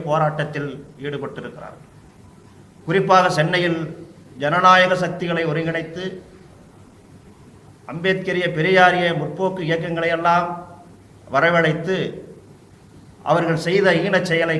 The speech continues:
கண்டித்து ஒரு மிகப்பெரிய ஆர்ப்பாட்டத்தை முன்னெடுத்தோம். அதில் அருந்ததியர்களுடைய பிரதிநிதியாக இருந்து தமிழ் புலிகள் கட்சியினுடைய தலைவர் நாகை திருவள்ளுவன் அவர்கள் பல்வேறு ஆதாரங்களோடு சீமானின்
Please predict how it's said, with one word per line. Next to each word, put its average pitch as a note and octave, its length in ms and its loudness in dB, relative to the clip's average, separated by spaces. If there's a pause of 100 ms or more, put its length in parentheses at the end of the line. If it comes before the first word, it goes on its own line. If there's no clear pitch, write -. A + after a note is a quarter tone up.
கண்டித்து E3+ 440 -2 (380)
ஒரு C#3 180 -6
மிகப்பெரிய F3 400 -4 (140)
ஆர்ப்பாட்டத்தை D#3+ 640 -2 (160)
முன்னெடுத்தோம். D#3 600 -4 (1080)
அதில் D#3+ 260 2 (540)
அருந்ததியர்களுடைய F3 880 0 (920)
பிரதிநிதியாக F3 640 2
இருந்து D#3+ 280 -2 (300)
தமிழ் E3 280 -4
புலிகள் E3 320 -4
கட்சியினுடைய D#3+ 520 -4
தலைவர் D#3 320 2
நாகை D#3 240 4
திருவள்ளுவன் D#3+ 580 -6
அவர்கள் D3 360 -6
பல்வேறு F3 460 0 (120)
ஆதாரங்களோடு E3 680 2 (720)
சீமானின் E3 540 2